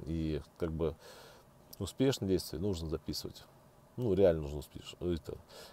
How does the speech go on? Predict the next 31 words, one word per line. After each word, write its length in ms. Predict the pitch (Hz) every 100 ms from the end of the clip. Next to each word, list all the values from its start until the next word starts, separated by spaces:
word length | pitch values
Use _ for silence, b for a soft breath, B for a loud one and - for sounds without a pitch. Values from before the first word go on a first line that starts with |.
| B
неуспешные 640 | 98 135 131 - 104 - 92
действия 200 | 85 -
тоже 200 | 110 98
можете 240 | 82 - 73
запи-, 100 | 82
записать, 440 | 76 - 71 - -
для 160 | 85 90
того, 160 | 95 107
чтобы 200 | 95 85
эти 100 | 80
действия 320 | 95 - 78
не 140 | 92
повторять. 540 | - 82 80 69 62 - - - - - - - - - - B B B B B -
Ну, 260 | 101 147 170
как 180 | - 143
бы 100 | 143
вот 140 | 151 147 -
так 240 | 113 113
вот 160 | 113 - - -
все, 440 | - 95 98 98 98 - - -
как 120 | 82
бы, 200 | 73 78
и 360 | 78 90 87 82
что 240 | - - 90
я 80 |
могу 260 | 73 78 73
вам 120 | 71
сказать 420 | - 90 113 131 113
еще? 300 | - 92 85 - - - - B B -
В 20 |
принципе, 540 | - 107 117 - 82